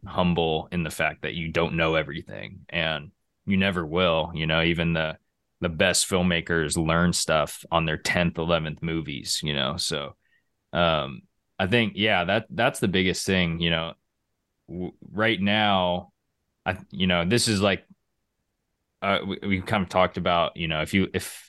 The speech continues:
if we were to look at, like, our careers on paper, you know, at the end of our career,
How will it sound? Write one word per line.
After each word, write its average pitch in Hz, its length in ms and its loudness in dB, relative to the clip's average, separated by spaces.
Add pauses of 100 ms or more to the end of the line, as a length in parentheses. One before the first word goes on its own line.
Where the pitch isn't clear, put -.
(140)
if 90 340 -10
we 101 300 -2
were 107 100 4
to 98 100 2
look 90 260 -2
at, 90 180 0
like, 85 340 -2 (100)
our 90 160 4
careers 85 880 0
on 78 380 -2
paper, 80 760 -4
you 82 140 -8
know, 76 300 -8
at 87 160 -8
the 80 120 -4
end 87 240 0
of 82 140 -2
our 82 140 -2
career, 80 640 -2